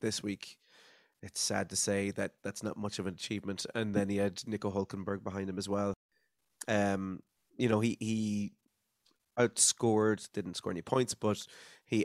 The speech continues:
outranked his, uh, his teammate this week, in fairness. So good, good start. Um, you know,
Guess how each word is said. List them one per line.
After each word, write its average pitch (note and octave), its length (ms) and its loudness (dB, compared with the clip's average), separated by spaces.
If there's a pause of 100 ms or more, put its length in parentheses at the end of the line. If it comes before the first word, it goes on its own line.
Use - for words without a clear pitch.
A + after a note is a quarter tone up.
outranked G2+ 840 0
his, F#2+ 360 0
uh, F#2 320 0
his F#2 180 -4
teammate F#2 440 -6
this - 180 -6
week, F2+ 180 -10
in F#2 60 -8
fairness. F2+ 300 -6
So A#2 220 -6
good, D#3+ 280 4
good A#2+ 180 6
start. - 520 6 (580)
Um, G2+ 640 0 (920)
you A#2+ 80 2
know, G2 280 0